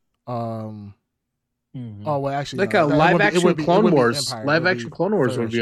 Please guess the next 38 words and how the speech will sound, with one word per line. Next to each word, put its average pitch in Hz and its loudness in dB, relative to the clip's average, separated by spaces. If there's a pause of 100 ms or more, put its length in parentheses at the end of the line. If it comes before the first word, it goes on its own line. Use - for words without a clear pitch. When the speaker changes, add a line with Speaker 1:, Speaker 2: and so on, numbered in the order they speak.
Speaker 3:
amazing. 113 -8 (180)
Speaker 1:
Federation, 113 -10
Federation, 151 -8
uh, 123 -12
Federation 196 0 (160)
Speaker 2:
Live - 0
action 123 -2
Speaker 1:
Jango. - -10
Speaker 2:
Clone 120 0
Wars 107 -6
would 107 -12
be - -14
cool 110 -8
as 101 -10
shit. 110 -10 (100)
Speaker 1:
A 131 -14
live 143 -6
action 131 -8
Speaker 3:
Mm-hmm. 117 -6
Speaker 1:
Clone 143 -6
Wars, 151 -10 (140)
yeah, 120 -12
that'd 117 -14
be 110 -14
kinda 101 -18
cool. 123 -2
Speaker 2:
Mm-hmm. 110 -8
Speaker 1:
Um, 123 -8 (1000)
but 131 -8
yeah, 147 -8
I 156 -8
don't, 180 -10
I 147 -8
don't 160 -8
see, 120 -10 (240)
yeah, 123 -14
I 123 -18
kinda, 165 -8